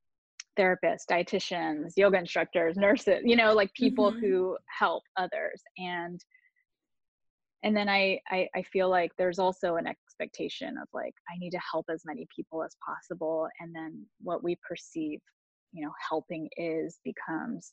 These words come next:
Speaker 1: sometimes a burden, right? And, um, so yeah, that, I think seeing that in not only patients, clients, and also even the,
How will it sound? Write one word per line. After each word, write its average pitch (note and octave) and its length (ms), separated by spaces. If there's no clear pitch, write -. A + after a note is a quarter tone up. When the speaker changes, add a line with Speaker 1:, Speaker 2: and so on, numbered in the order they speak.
Speaker 1:
sometimes D#3 600
a E3 60
burden, F#3 640
right? F3+ 420
And, F3 480
um, E3+ 520
so C4 120
yeah, C4 260
that, F#3+ 240
I F#3+ 140
think G3+ 180
seeing G#3 340
that F3+ 360
in F3 640
not E3 240
only E3+ 640
patients, A3 600
clients, F#3+ 460
and E3+ 160
also F3+ 480
even F3 220
the, - 80